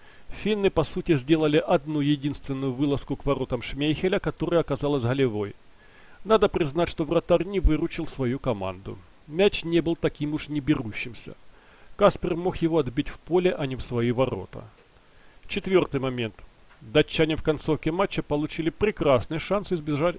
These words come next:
поражения в виде совершенно левого пенальти. Но тут фортуна вступилась за финнов и не позволила хозяевам сравнять счет. Хотя Дания, конечно же, не заслужила здесь поражения.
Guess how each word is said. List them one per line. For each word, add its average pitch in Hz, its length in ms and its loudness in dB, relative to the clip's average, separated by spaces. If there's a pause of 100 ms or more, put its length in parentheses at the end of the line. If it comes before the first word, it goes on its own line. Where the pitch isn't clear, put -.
(160)
поражения 123 920 0 (340)
в 156 60 -4
виде 165 360 0
совершенно 185 800 0
левого 139 580 4
пенальти. 104 600 -6 (360)
Но 185 160 0
тут 254 180 -4
фортуна 170 420 -4
вступилась 175 540 -2
за 175 160 0
финнов 190 360 -2
и 196 120 -4
не 196 100 -4
позволила 156 560 -2
хозяевам 139 480 0
сравнять 135 460 -4
счет. - 320 -6 (520)
Хотя 156 300 4
Дания, 196 320 4
конечно 165 420 0
же, 156 120 -2
не 151 100 -2
заслужила 127 540 -2
здесь 135 220 -4
поражения. 107 720 -4